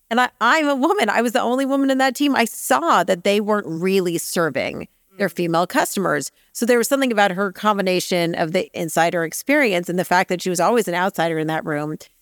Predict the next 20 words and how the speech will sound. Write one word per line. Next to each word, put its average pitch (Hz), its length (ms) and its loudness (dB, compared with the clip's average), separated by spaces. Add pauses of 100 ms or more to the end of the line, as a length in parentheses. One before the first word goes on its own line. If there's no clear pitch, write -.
(120)
that 196 220 2
really 208 320 2
gave 170 320 0
her 151 380 0 (300)
the 175 100 -4
power 160 360 2
of 170 120 -2
the 180 100 0
perspective 170 760 0
to 175 160 -2
launch 147 440 -2
Bumble, 156 300 0
which 160 120 0
has, 156 140 -2
of - 120 -6
course, 165 260 0
been 156 160 -2
a 156 60 -2
huge 160 260 -2
success. - 640 -2